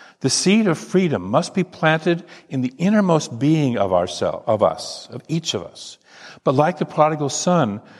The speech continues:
we must make the great discovery for ourselves. So let's unpack that for a moment.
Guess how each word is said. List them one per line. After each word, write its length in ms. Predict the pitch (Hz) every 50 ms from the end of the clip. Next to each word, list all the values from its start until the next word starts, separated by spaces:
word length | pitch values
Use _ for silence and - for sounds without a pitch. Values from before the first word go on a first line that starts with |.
| - - _
we 180 | - 120 143 170
must 260 | 160 160 147 - -
make 220 | 131 135 135 135
the 80 | - -
great 240 | 107 110 120 117 113
discovery 720 | - 104 - - - 117 107 101 95 92 82 80 78 - -
for 180 | _ - - 90
ourselves. 800 | 85 82 - - - 95 80 78 - - - - - - - - _ _ _ _ _ _ _ _ _ _ _ _ _ _ _ _ _ _ _ _ _ _ _ _ _ _ _ _ _ _ _ _
So 140 | - - 151
let's 220 | 160 226 220 -
unpack 400 | 226 180 - - 135 131 123 -
that 140 | - 95 92
for 140 | - - 92
a 40 | 85
moment. 440 | 82 80 82 - - - - -